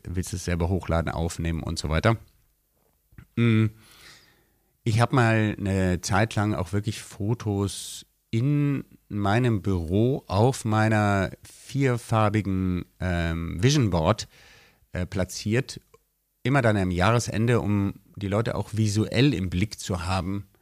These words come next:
mit denen ich auf jeden Fall den Kontakt, ähm, ausbauen oder halten wollte in diesem Jahr. Also Fokus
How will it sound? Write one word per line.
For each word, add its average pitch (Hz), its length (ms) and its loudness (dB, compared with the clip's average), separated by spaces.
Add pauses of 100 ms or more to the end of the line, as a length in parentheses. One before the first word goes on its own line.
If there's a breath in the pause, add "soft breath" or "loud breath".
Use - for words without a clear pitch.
(280 soft breath)
mit 87 120 -12
denen 95 140 -2
ich 92 160 -6
auf - 180 -8
jeden 117 200 4
Fall 92 200 0
den 82 340 -4
Kontakt, - 640 -8 (220)
ähm, 85 280 -12
ausbauen 104 800 2
oder 80 320 -4
halten 85 360 -2
wollte 82 280 -4
in 85 140 -4
diesem 90 280 -4
Jahr. 73 220 -6
Also 82 180 -8
Fokus - 540 -6